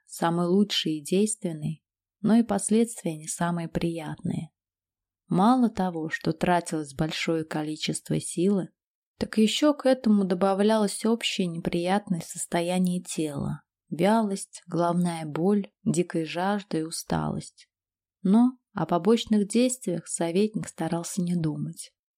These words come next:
Все его внимание было приковано к семье его друга, которая никогда не была образцом для подражания. Как у таких людей мог родиться такой сын,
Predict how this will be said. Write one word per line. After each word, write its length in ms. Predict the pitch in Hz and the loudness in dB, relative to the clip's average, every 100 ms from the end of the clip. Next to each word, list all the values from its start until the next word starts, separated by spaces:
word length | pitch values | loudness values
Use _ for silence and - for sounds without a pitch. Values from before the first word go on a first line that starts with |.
| _ _ | _ _
Все 220 | - - | -4 2
его 280 | 214 208 202 | 4 4 4
внимание 680 | 190 196 196 233 269 226 160 | 4 4 6 4 4 2 2
было 300 | 156 170 170 | -4 -4 -2
приковано 640 | 170 175 - 226 208 165 | -2 0 2 4 2 -2
к 80 | - | -8
семье 420 | - 165 165 180 | -8 -4 -2 -2
его 220 | 180 170 | -2 -2
друга, 600 | 170 170 165 151 139 156 - _ _ _ _ | -2 0 0 -2 -4 -6 -8 _ _ _ _
которая 400 | 180 - 180 180 | -2 2 2 2
никогда 520 | 175 175 175 170 214 | 0 2 0 2 4
не 140 | 214 | 4
была 240 | 160 170 175 | 4 -2 -2
образцом 600 | 160 160 160 - 190 185 | -2 -4 -4 -2 0 0
для 140 | 160 | 0
подражания. 920 | 160 151 - 160 - 151 151 156 180 _ _ _ _ _ _ _ _ _ _ _ _ | -4 -6 -4 -4 -6 -6 -6 -8 -8 _ _ _ _ _ _ _ _ _ _ _ _
Как 280 | - 262 262 | 2 2 2
у 60 | 202 | -2
таких 460 | 180 185 - 190 | -2 -2 -2 -4
людей 500 | 180 185 160 208 262 | 0 0 2 2 2
мог 240 | 220 165 - | 0 -2 -2
родиться 540 | 156 151 185 - - | -2 -2 -6 -8 -8
такой 320 | - 165 185 190 | -4 -2 -2 -2
сын, 460 | - 180 156 156 | -4 -8 -8 -12